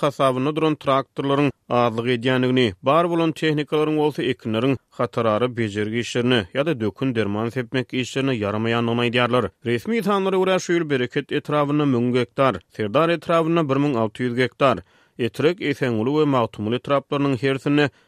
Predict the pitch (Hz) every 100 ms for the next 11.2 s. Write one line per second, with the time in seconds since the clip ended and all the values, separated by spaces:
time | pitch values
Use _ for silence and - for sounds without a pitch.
0 | _ _ 117 127 139 139 156 147 139 -
1 | 120 101 107 127 113 113 95 - 113 -
2 | 131 131 131 131 131 107 104 110 117 135
3 | 123 110 104 110 - 120 120 117 127 92
4 | _ 131 120 117 123 117 196 214 180 175
5 | - 214 202 196 190 - 190 185 156 160
6 | 185 - 180 - 175 170 175 170 170 131
7 | 147 - 156 156 147 151 147 160 156 -
8 | 151 131 113 117 143 123 117 131 123 117
9 | 117 117 - 127 123 131 104 _ - -
10 | 123 - 127 196 202 202 170 190 180 -
11 | 185 185